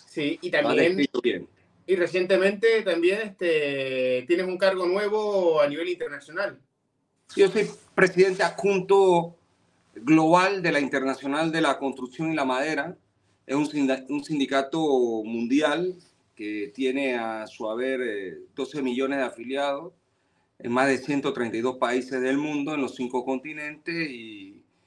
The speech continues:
Speaker 2: hemos sido electo presidente, en efecto, adjunto de esta importante estructura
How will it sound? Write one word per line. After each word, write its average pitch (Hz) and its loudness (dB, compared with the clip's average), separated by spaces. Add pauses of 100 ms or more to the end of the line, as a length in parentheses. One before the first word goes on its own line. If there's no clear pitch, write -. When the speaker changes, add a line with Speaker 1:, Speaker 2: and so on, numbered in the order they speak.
(140)
Speaker 2:
hemos 127 -2
sido 139 4
electo 135 2
presidente, 123 0
en 113 -4
efecto, 110 -8
adjunto 139 -2
de 117 -2
esta 123 -4
importante 131 -2
estructura 127 -4